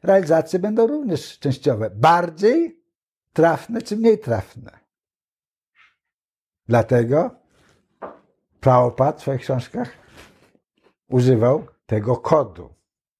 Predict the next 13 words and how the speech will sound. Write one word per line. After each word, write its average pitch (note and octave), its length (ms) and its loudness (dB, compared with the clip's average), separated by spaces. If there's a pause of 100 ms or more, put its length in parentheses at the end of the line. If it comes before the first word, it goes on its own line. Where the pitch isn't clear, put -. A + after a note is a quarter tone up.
(160)
który C#3+ 440 2
musicie F3+ 600 -2
odkodować, A2+ 800 -2
który B2 200 -2
musimy D#3+ 420 -2
odkodować. G#2+ 760 -6 (1800)
Stań D3+ 300 2
się F3+ 180 0
świadomy D3+ 440 0
Kryszny. - 460 -12 (2250)
Krishna G3 500 2
Consciousness F3 680 -2
Movement. A2+ 480 -8